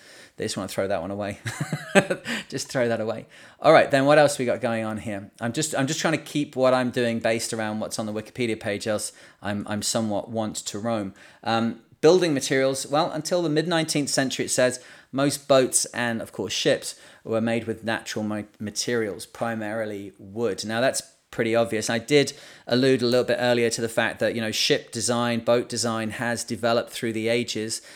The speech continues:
um, and a lot of it has been limited to begin with by the size of the materials which could be brought to bear. I've been learning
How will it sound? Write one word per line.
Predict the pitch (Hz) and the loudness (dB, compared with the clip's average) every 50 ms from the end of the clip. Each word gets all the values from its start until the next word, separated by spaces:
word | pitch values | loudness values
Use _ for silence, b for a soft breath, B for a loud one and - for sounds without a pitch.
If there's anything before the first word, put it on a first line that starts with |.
| B B - | B B -8
um, | - 107 107 107 107 107 107 107 B B B B B _ - | -6 -4 -2 -2 -2 -2 -2 -4 B B B B B _ -6
and | - 120 120 117 | -4 -2 0 4
a | |
lot | 117 123 127 143 | 6 6 6 6
of | 151 139 151 | 4 4 4
it | 151 - | 2 2
has | - 131 139 139 135 - | 0 0 0 0 -2 0
been | - 143 135 135 131 | 0 0 0 2 2
limited | 131 123 123 127 127 - - 143 143 143 - | 0 0 0 0 0 0 0 0 -2 -4 -6
to | - 135 | -6 -4
begin | 143 127 117 123 117 113 | -4 -2 -2 -2 0 0
with | 110 110 117 123 - - | -2 -2 -4 -6 -4 0
by | - 117 117 113 113 117 117 120 120 117 B B B B B B _ | 0 2 2 2 2 0 0 -2 -2 -4 B B B B B B _
the | - 110 131 131 | -6 -4 -2 0
size | - - - 123 113 113 117 113 113 - | 2 2 4 4 2 2 0 0 -2 -2
of | 120 98 | -4 -4
the | 113 | -4
materials | 117 120 - - 131 120 113 113 113 113 - | -4 -4 -2 0 0 2 2 2 0 -2 -4
which | - 107 - - - | -4 -4 -6 -6 -4
could | - 117 110 110 | -4 -4 -4 -4
be | - 110 110 110 | -4 -4 -4 -4
brought | 107 - - 113 98 - 110 | -4 -4 -4 -4 -4 -4 -6
to | - 101 | -8 2
bear. | - 139 131 110 98 87 | 4 4 4 4 2 -2
I've | 104 117 - | -4 -2 -2
been | 117 110 110 | -2 0 0
learning | 113 117 117 113 113 110 110 107 | 0 0 0 0 -2 -4 -6 -8